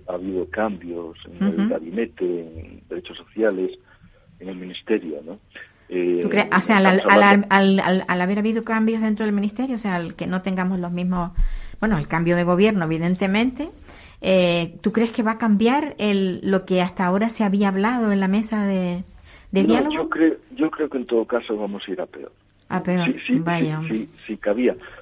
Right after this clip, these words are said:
Speaker 1: Mm, yo agradezco, yo de todas formas agradezco al, al gobierno saliente, o al ministerio saliente,
Speaker 2: Sí.
Speaker 1: que haya tenido la, la delicadeza, vamos a llamar así, ¿no? La, que haya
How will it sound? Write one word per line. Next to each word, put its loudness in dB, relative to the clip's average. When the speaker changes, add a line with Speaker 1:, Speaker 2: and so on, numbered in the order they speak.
Speaker 1:
Mm, -6
yo 2
agradezco, 0
yo 2
de 0
todas 0
formas -4
agradezco -2
al, 2
al -6
gobierno -4
saliente, -6
o -14
al -14
ministerio -10
saliente, -4
Speaker 2:
Sí. -4
Speaker 1:
que -8
haya 0
tenido -2
la, 2
la -6
delicadeza, -4
vamos -10
a -10
llamar -12
así, -16
¿no? -16
La, 4
que 4
haya 4